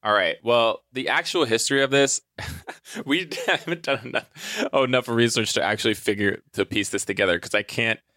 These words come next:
it, it sounds like,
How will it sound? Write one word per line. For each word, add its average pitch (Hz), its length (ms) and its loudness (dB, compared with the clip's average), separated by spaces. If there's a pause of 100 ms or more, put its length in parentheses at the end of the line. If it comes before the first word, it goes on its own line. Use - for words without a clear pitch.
(540)
it, - 500 -8
it 113 140 -6
sounds 135 540 0
like, 104 520 0